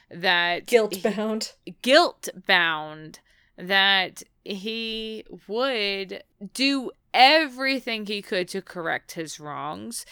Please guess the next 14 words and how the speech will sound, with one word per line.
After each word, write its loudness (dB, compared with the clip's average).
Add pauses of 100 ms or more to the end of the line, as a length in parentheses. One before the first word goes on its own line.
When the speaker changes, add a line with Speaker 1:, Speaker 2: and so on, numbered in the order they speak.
(160)
Speaker 1:
including -4
throwing -4
himself -2 (300)
away 2
with -6
it. -2 (400)
And 4
here 2
we -4
have -2 (260)
Cass 4
saying, -4 (520)
"You -4
can't -4